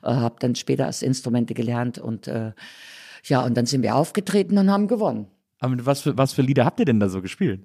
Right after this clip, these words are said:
Speaker 1: Na, Volkslieder.
Speaker 2: Ja.
Speaker 1: Also wir haben Volkslieder gesungen, äh, kein Feuer, keine Kohle und so, so. Also schöne, schöne Volkslieder und haben auch ein bisschen was <laughs> selbst komponiert, was natürlich
Speaker 2: <laughs>
Speaker 1: putzig war. Und,
Speaker 2: Ja.
Speaker 1: äh, äh,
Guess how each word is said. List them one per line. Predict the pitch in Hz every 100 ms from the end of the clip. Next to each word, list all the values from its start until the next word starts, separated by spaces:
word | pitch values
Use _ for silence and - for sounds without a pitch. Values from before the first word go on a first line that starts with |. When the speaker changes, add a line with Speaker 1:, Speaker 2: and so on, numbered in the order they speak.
| -
Speaker 1:
Na, | 135
Volkslieder. | 127 131 123 - 127 120 110 131 -
Speaker 2:
Ja. | 98
Speaker 1:
Also | 95
wir | 127
haben | 123 123
Volkslieder | 156 151 - 147 139
gesungen, | 127 113 127 127 120
äh, | 117 113 113
kein | - 127 113
Feuer, | - 135 123
keine | 117 131 120
Kohle | - 147 139 135 127 127 120
und | 117 117
so, | 131 127 120
so. | 113 156
Also | 143
schöne, | 160 - 269 240 131 117 - -
schöne | - - 165 151
Volkslieder | 175 170 - 185 170
und | 165
haben | 160
auch | - 135
ein | 160
bisschen | 139 160 131
was | 120
<laughs> | -
selbst | 160 - - - - - -
komponiert, | 98 190 - - 180 190 285 214 262
was | 254 -
natürlich | 190 - 151 143 -
Speaker 2:
<laughs> | - 151 147 139 - - _ - - - - - 196 _ -
Speaker 1:
putzig | - 349 330 320 233
war. | 247 247 -
Und, | 170 160 151
Speaker 2:
Ja. | 180 190 170 180 170
Speaker 1:
äh, |
äh, | -